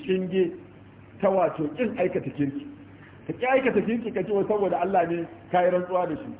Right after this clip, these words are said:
To Allah da yake kira zuwa ga kirki, kuma ya za a fake da shi a ƙin kirki? Allah da yake kira zuwa nagarta, yake kira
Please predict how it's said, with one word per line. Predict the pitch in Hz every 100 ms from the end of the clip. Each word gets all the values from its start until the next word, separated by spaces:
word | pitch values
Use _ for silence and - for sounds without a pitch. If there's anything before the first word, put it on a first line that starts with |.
| - 165
To |
Allah | 185 233 208
da | 214
yake | 220 196
kira | 202 240 208 139 - - 147
zuwa | 226 208
ga | 170
kirki, | - 254 269 214 - - - - - - - -
kuma | 202 233
ya | 226 202
za | 226 208
a |
fake | 202 226 220 175
da |
shi | 170 233
a | 190
ƙin | 190 196 175
kirki? | 170 143 127 - - - - - -
Allah | 240 233 214
da | 220
yake | 226 220 202
kira | 233 214 196
zuwa | 226 196
nagarta, | 170 165 165 233 240 - - - - -
yake | 208 220 208
kira | 226 220